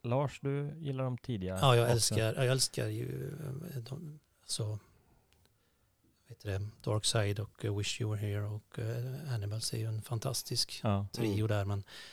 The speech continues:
Speaker 2: jag gillar det som är före där också.
Speaker 1: Ja.
Speaker 2: Eh, bästa, den bästa versionen av Pink Floyds,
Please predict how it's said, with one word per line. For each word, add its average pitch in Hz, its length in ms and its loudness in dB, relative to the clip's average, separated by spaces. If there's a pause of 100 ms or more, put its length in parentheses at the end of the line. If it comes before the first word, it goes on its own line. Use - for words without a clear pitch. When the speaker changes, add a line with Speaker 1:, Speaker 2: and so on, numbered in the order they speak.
(160)
Speaker 2:
jag 123 80 0
gillar 113 160 4
det 107 60 4
som 117 120 0
är 107 40 2
före 107 300 0
där 104 180 -2
också. - 280 -6 (160)
Speaker 1:
Ja. 101 300 4 (400)
Speaker 2:
Eh, 113 260 0 (240)
bästa, 131 880 -2 (640)
den 127 100 -8
bästa 135 400 -2
versionen 117 460 0
av 113 60 0
Pink 110 240 -4
Floyds, - 640 -4